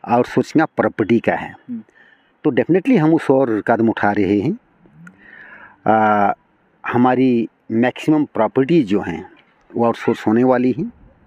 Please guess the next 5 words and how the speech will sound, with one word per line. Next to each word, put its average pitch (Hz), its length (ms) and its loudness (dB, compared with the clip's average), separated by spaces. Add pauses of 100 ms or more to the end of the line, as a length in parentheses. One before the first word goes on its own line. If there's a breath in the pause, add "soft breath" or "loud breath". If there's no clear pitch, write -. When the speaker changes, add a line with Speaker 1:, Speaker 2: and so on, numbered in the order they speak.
(1080 loud breath)
Speaker 1:
आ, 95 440 0 (520)
tenders 113 380 -2
हो 123 40 0
चुके 147 300 2
हैं। 185 220 -2